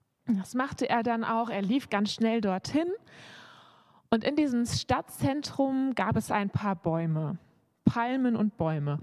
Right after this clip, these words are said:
Und ein Baum hatte ganz dichtes Laub.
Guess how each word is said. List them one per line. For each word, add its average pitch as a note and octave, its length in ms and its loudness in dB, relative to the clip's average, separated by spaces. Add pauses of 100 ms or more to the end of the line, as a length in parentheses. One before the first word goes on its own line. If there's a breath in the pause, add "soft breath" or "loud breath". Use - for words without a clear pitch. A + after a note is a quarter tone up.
(480 loud breath)
Und A3 240 2 (500)
ein D#4+ 340 2 (180)
Baum F#3+ 340 2 (220)
hatte B3 560 0 (260)
ganz C4 360 0
dichtes A3+ 480 0
Laub. E3+ 360 2